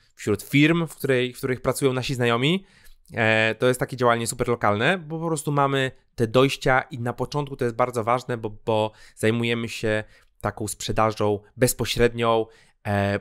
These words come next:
w zasadzie opartą, opartą o, o rozmowy i rozwiązywanie jakichś problemów, e, a nie o, opartą o na przykład reklamy, które docierają do setek tysięcy osób zupełnie. E, w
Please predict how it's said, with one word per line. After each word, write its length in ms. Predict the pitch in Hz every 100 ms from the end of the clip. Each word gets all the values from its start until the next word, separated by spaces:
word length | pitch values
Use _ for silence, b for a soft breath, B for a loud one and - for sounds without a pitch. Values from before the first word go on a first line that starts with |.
| -
w 80 | 117
zasadzie 360 | 107 147 175 170
opartą, 600 | 143 131 127 120 117 -
opartą 440 | - 123 - 113
o, 380 | 110 107 104 -
o 100 | 127
rozmowy 440 | 123 113 139 156 139
i 80 |
rozwiązywanie 560 | 127 123 120 117 123 123
jakichś 200 | 113 -
problemów, 520 | - 107 104 123 143 b b b _
e, 260 | 110 107 -
a 80 | 120
nie 640 | 117 117 120 120 120 117 - _ _ _ _ -
o, 420 | 101 104 101 104 - -
opartą 380 | - 110 110 104
o 60 | 104
na 60 |
przykład 260 | - 101 -
reklamy, 960 | 107 - 123 117 113 110 107 104 101 104 -
które 160 | - 104
docierają 580 | 107 - 107 107 104 101
do 180 | 98 98
setek 260 | - -
tysięcy 560 | - - 107 101 107 98 b b
osób 400 | 123 117 117 101
zupełnie. 580 | 113 - 117 113 110 107
E, 60 | 104 b b b - 113 107 104 104
w 220 | -